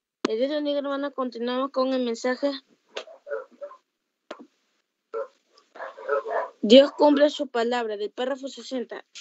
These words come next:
Levantaría su mano y diría: Cristo, hazme esa clase de cristiano en esta mañana. Dios le bendiga, Dios le bendiga,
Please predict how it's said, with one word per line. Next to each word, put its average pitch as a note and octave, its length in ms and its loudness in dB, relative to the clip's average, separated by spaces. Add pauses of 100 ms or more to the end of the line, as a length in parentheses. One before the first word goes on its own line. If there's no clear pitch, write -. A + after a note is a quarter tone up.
(120)
Levantaría C#4+ 920 6
su - 200 0
mano A#3+ 520 4
y A3+ 120 0
diría: A#3 500 6 (2500)
Cristo, D#4+ 640 8 (680)
hazme F4+ 480 6
esa E4+ 220 -6
clase E4 440 -2
de C4 220 4
cristiano D4 920 0 (480)
en C4 200 8
esta D4+ 280 6
mañana. C4+ 560 4
Dios C#4+ 340 2
le F4+ 140 8
bendiga, C4+ 680 6
Dios D4 200 6
le D#4+ 100 8
bendiga, B3 640 4